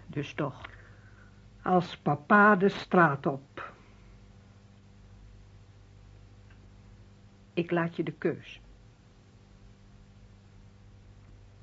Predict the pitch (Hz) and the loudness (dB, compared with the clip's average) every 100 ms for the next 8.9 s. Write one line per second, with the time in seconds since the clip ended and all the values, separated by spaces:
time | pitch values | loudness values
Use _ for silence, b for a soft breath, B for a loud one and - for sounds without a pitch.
0 | - - - - - - - - - - | -20 -16 -16 -18 -12 -10 -10 -20 -18 -16
1 | - - - 50 50 - - - - - | -16 -18 -20 -20 -20 -20 -20 -20 -20 -20
2 | b b b b b b b - - - | b b b b b b b -20 -20 -20
3 | - - - - - 202 - - 180 - | -20 -18 -12 -12 -10 -10 -12 -12 -12 -12
4 | - - 175 - 156 165 - 175 170 160 | -14 -10 -10 -8 -6 -6 -4 -2 -2 -4
5 | - - - B B B B B B - | -8 -16 -20 B B B B B B -6
6 | 202 185 202 - - 247 240 240 240 - | 6 8 8 6 6 8 8 6 4 6
7 | 226 240 - - - - 170 196 190 220 | 6 6 4 -14 -16 -6 0 2 2 0
8 | - 208 180 - 202 214 247 240 156 | -4 -8 -6 -6 -4 -2 -2 -2 -6